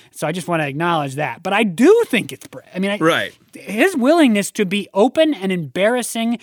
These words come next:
Speaker 1: and himself and all of the parts of himself that are gonna make us uncomfortable, but also make us laugh and cry and, and, and try to have empathy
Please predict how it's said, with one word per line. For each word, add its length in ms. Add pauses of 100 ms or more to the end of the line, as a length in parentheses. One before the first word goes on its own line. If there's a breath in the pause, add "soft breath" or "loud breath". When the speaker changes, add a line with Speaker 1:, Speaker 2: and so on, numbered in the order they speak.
(140)
Speaker 1:
and 120
himself 680
and 220
all 240
of 60
the 80
parts 260
of 40
himself 360
that 100
are 40
gonna 120
make 200
us 100
uncomfortable, 600 (180 loud breath)
but 100
also 300
make 180
us 200
laugh 340
and 160
cry 480 (260 loud breath)
and, 440
and, 480
and 260
try 160
to 80
have 240
empathy 680